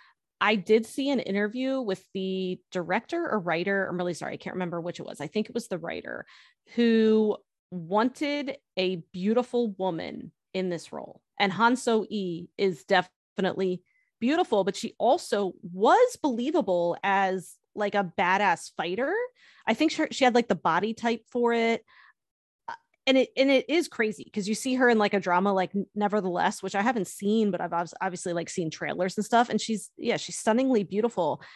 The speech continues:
And she really did. And she smiles a lot. Like, you see, like, interviews with her and she's, like, really sweet and smiley. And in this one, she's, like, I mean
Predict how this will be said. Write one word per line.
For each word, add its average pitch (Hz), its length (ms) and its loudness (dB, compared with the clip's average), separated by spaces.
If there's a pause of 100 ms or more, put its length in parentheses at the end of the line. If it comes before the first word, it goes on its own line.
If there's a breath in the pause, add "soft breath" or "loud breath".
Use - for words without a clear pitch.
(120)
And 226 120 2
she 254 160 -2
really 262 260 0
did. 220 380 4
And 240 120 4
she 233 120 -4
smiles 233 500 2
a 190 60 -6
lot. 147 320 -8
Like, 190 180 -8
you 202 60 -2
see, 226 220 -2
like, 208 180 2
interviews 220 420 2
with 220 140 2
her 214 140 0
and 208 120 -2
she's, 185 200 -8
like, 165 160 -10
really 208 160 0
sweet 202 340 -4
and - 100 -8
smiley. 196 600 -4 (580 soft breath)
And 247 100 4
in 233 120 6
this - 200 4
one, 247 160 4
she's, 220 320 -4
like, 180 300 -2 (320)
I 190 80 -2
mean 208 300 0